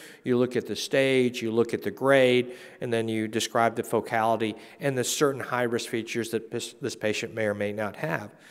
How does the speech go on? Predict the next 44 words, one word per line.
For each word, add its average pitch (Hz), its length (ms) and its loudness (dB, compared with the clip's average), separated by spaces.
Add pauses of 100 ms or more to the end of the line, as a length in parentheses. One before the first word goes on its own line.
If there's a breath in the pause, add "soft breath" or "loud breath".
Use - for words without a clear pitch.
(440 loud breath)
And 170 120 0
you 165 60 2
think, 170 240 2
"Okay, 202 260 6
well, 143 160 6
it 151 100 0
gives 180 200 2
you 156 80 0
an 143 60 2
idea 135 380 4
of 123 180 0
this 143 180 -2
is 120 80 -6
a 117 80 -2
high-risk 113 460 -2
patient." 120 440 -2
You 120 60 -4
would 107 120 -6
think 131 200 -4
you 113 60 -4
would 107 120 0
know 135 200 4
that. 107 340 0 (320 loud breath)
Gives 147 220 4
you 147 80 4
an 131 80 2
idea 127 360 4
of 110 80 2
the 117 120 4
recommendation 117 800 2
based 117 280 0
upon 110 260 -2
the 104 80 -4
guidelines. 107 800 0 (420 loud breath)
And 156 160 -2
then 170 280 4
I, 175 240 -6
I 160 60 0
think 208 320 -2
in 156 120 -2
addition 147 500 2
what's 123 200 0
helpful 131 400 4
is 123 400 2